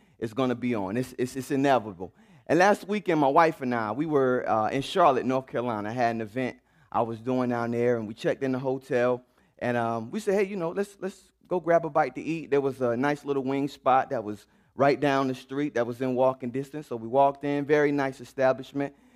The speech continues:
And we went in, there was a young man who was, um, a greeter at the front desk, and, uh, excuse me, at the front area, and he set us at our seat. The table we were at was a little, little wobbly, and it was, it was actually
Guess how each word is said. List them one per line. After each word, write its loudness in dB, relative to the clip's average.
And -2
we 2
went 2
in, 2
there 4
was -4
a 0
young 2
man 0
who -2
was, 0
um, -2
a -8
greeter 4
at 4
the -12
front -4
desk, 2
and, -6
uh, 6
excuse -8
me, 0
at 0
the -6
front 0
area, 0
and -2
he -4
set 2
us 0
at 2
our 2
seat. -10
The -12
table 0
we 2
were 4
at 4
was -8
a -6
little, 0
little 4
wobbly, 4
and 2
it -4
was, -8
it -4
was 2
actually 0